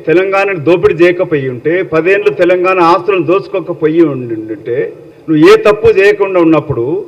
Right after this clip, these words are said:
ఎందుకు పదే పదే గౌరవ హైకోర్టు, సుప్రీంకోర్టుని ఆశ్రయిస్తున్నట్టు? ప్రభుత్వాల మధ్యన ఒప్పందం అని అన్నప్పుడు, మీరు తప్పే చేయనప్పుడు ఎందుకు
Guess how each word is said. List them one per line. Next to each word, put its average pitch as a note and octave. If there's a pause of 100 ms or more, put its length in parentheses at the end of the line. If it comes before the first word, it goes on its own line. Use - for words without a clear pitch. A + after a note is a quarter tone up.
(420)
ఎందుకు G3+ (200)
పదే E3+ (120)
పదే G3+ (580)
గౌరవ G3 (200)
హైకోర్టు, F#3 (160)
సుప్రీంకోర్టుని F3+ (340)
ఆశ్రయిస్తున్నట్టు? D#3+ (340)
ప్రభుత్వాల G#3 (100)
మధ్యన F#3 (120)
ఒప్పందం F#3
అని D#3
అన్నప్పుడు, C#3 (500)
మీరు D3
తప్పే D3+
చేయనప్పుడు D#3+ (680)
ఎందుకు G#3+